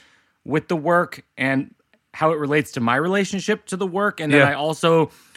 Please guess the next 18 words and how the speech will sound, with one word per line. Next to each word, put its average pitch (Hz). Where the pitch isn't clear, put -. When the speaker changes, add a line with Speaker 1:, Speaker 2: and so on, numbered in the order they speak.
Speaker 1:
the 147
experiences 170
of 151
being 147
out 165
there 131
are 135
what 131
feed 147
into 139
the 120
work. -
That's 135
sort 139
of 117
in 135
a 123
nutshell 113